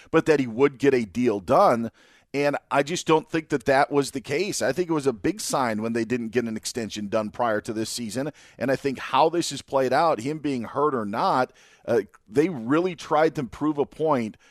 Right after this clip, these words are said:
to say, like, "See, we are gonna get, try to give him," I think they tried to frame it as, "We're going to give him every opportunity to try to prove us." But when you're so banged up, how can you prove it?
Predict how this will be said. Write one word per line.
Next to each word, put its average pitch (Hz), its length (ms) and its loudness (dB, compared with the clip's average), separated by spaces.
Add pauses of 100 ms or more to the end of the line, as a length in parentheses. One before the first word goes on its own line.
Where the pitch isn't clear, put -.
(140)
to 123 100 -2
say, 123 240 2
like, 107 300 2
"See, 143 500 -4
we 131 160 -2
are 143 60 4
gonna 127 160 -2
get, 120 240 -8
try 147 180 0
to 147 60 0
give 131 240 0
him," 123 200 -4
I 139 100 4
think 165 200 2
they 135 140 -2
tried 123 180 -2
to 104 80 -10
frame 185 320 -4
it 123 60 -2
as, 117 160 -4 (280)
"We're 147 200 0
going 143 240 0
to 123 80 -8
give 123 260 0
him 123 160 -2 (100)
every 131 400 0
opportunity 123 720 -2
to 104 120 -6
try 127 220 -2
to 98 80 -2
prove 202 300 -8
us." 117 200 2 (220)
But 139 100 -2
when 139 220 2
you're 131 140 -2
so 156 640 2
banged 135 520 -2
up, 160 300 4 (320)
how 156 240 4
can 160 420 -6
you 147 140 -2
prove 95 400 -6
it? - 180 -10